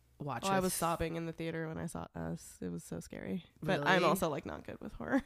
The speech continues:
Speaker 2: <laughs>
Speaker 1: Well, this is my thing, is, like, I don't wanna see it in the theater 'cause I need to be able to press pause and walk away.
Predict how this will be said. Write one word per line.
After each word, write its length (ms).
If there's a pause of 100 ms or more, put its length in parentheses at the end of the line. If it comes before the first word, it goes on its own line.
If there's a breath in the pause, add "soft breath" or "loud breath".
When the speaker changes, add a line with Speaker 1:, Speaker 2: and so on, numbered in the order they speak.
Speaker 2:
<laughs> 80 (280 loud breath)
Speaker 1:
Well, 120
this 200
is 120
my 100
thing, 220
is, 100
like, 160
I 60
don't 100
wanna 140
see 100
it 60
in 80
the 80
theater 240
'cause 100
I 60
need 80
to 80
be 40
able 100
to 60
press 240
pause 220
and 100
walk 200
away. 340